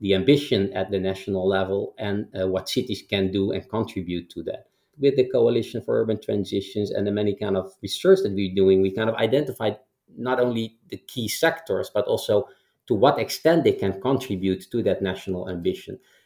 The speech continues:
And in that sense, uh, what's really there to watch is to what extent are cities going to be put central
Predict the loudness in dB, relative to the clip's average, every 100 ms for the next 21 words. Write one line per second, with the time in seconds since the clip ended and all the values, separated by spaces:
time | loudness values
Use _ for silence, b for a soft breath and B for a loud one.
0 | 0 4 8 6 6 4 4 4 2 2
1 | 2 2 2 0 0 0 2 4 4 4
2 | 2 0 2 0 -2 -6 -2 2 4 2
3 | -6 0 2 2 0 2 2 0 -2 -2
4 | -4 0 0 0 -6 -4 -4 -6 -8 -10
5 | -8 0 2 2 0 -2 -4